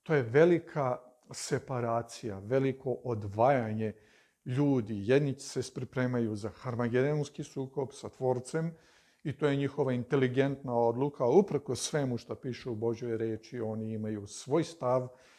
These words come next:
i oni taj svoj stav brane i to nije tako velika grupa. Druga grupa je oni koji su zbunjeni i uplašeni.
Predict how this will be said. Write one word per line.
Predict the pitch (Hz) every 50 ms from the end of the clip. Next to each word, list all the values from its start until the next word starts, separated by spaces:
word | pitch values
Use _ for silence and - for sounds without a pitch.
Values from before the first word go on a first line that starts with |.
| _ _ _
i | - 131
oni | 127 131 127 123
taj | - 127 120 117
svoj | - - 127 120 117
stav | - - 127 113 110 107
brane | 110 113 123 120 113 113 117 135 160 170 170
i | - 135
to | - - 196 202
nije | 202 208 160 123
tako | - 104 104 - - 107
velika | 104 113 110 107 107 - - 120
grupa. | 110 107 120 120 127 127 - 185 - -
Druga | 151 139 160 196 196 165 165 156
grupa | 131 151 170 175 170 - 160 147
je | 143 143 143
oni | 143 147 147 139 127 127 -
koji | - 143 135 127 120
su | 113 - - 139 123
zbunjeni | 113 110 110 117 143 165 165 170 160 156 147 147 -
i | - 117 110
uplašeni. | 107 104 - 139 139 151 - - 151 139 139 135